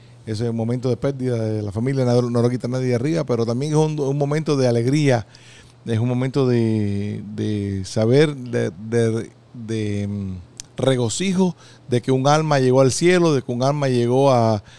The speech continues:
a, a este momento, eh, a, a este momento de encuentro con el Señor. Y estaban todos los,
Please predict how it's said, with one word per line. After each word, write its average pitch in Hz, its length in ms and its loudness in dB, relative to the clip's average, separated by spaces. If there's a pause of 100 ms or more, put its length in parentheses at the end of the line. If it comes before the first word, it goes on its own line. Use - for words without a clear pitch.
(200)
a, 104 580 -2
a 110 100 2
este 131 260 0
momento, 151 600 2 (640)
eh, 101 760 -4 (420)
a, 110 260 0
a 127 60 6
este 151 160 0
momento 151 420 0
de 131 80 4
encuentro 147 480 -2
con 123 180 -2
el 113 60 2
Señor. 113 540 0
Y 131 460 -2
estaban 131 400 2
todos 139 280 4
los, 131 380 0